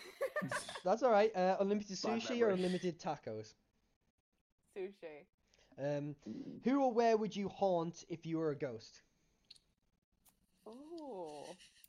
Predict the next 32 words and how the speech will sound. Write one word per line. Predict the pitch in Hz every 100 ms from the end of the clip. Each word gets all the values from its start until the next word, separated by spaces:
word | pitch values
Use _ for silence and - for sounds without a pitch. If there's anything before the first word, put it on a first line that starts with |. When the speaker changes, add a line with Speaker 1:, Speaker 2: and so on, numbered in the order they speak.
| -
Speaker 1:
Ooh. | 269 508 403 330 262 247 233 202 175 165 - - _
Speaker 3:
Where | -
are | 415
you | 453 320
getting | 415 233
these | 208 -
questions | - - - 135 131
from, | - 107 117
man? | 110
Speaker 1:
I | - 190 359 302 320 311
would, | 302 - _
I | 233 302 285
would | 226 208
fucking | 226 233 240 214
haunt | 208 190 175 160 151 - _ _ _ _ - 202
the | 196
National | 180 208 - 190 170
Museum | 165 165 165 156 156 143
and | 185
make | 170 165 160 -
people, | 170 - 143
like, | - -
shit | -
themselves. | 180 160 160
I'd | 190
make, | 220
like, | 160 190 - -
suits | 196 226
of |
armor | 180 170 185
come | 180
alive. | 165 147 151 170